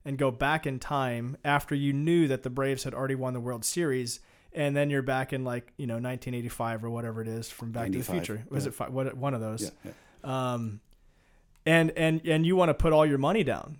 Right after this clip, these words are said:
Speaker 1: You're like,
Speaker 2: Right,
Speaker 1: "I, I,
Speaker 2: yeah.
Speaker 1: I am ready because I, I have what I would, what the biblical authors say is hope." Like, they, there's a certainty the Braves will win the
Speaker 2: Right.
Speaker 1: World Series or they won't win the World Series,
Speaker 2: Yeah,
Speaker 1: and so
Speaker 2: I know the end result.
Speaker 1: so that, that's, that's what the biblical authors are saying. So when Peter writes, he said, "Always be prepared,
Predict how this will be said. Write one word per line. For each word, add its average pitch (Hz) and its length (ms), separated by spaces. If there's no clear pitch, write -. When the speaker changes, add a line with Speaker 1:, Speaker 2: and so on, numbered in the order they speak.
Speaker 1:
You're 156 120
like, 143 160
Speaker 2:
Right, 123 220
Speaker 1:
"I, 175 160
I, - 60
Speaker 2:
yeah. - 80
Speaker 1:
I 175 120
am 147 340
ready 170 300
because 147 460
I, 156 220
I 147 200
have 151 440
what 147 220
I 143 80
would, 135 220
what 143 240
the 143 80
biblical 156 320
authors 135 360
say 131 220
is 120 140
hope." - 340
Like, 147 160
they, 180 140
there's 156 320
a 147 60
certainty 165 420
the 127 140
Braves 143 360
will 147 240
win 135 300
the 131 80
Speaker 2:
Right. 127 120
Speaker 1:
World 120 140
Series 120 360
or 120 60
they 120 100
won't 117 240
win 113 100
the 113 80
World 113 220
Series, - 200
Speaker 2:
Yeah, 110 80
Speaker 1:
and 104 120
so 107 200
Speaker 2:
I 113 80
know 107 220
the 104 100
end 101 140
result. 104 340
Speaker 1:
so - 140
that, 165 300
that's, 196 360
that's 185 400
what 175 220
the 170 60
biblical 156 320
authors 143 280
are 127 60
saying. 202 240
So 147 140
when 131 100
Peter 254 420
writes, 127 480
he 151 120
said, 147 240
"Always 185 340
be 165 140
prepared, 151 520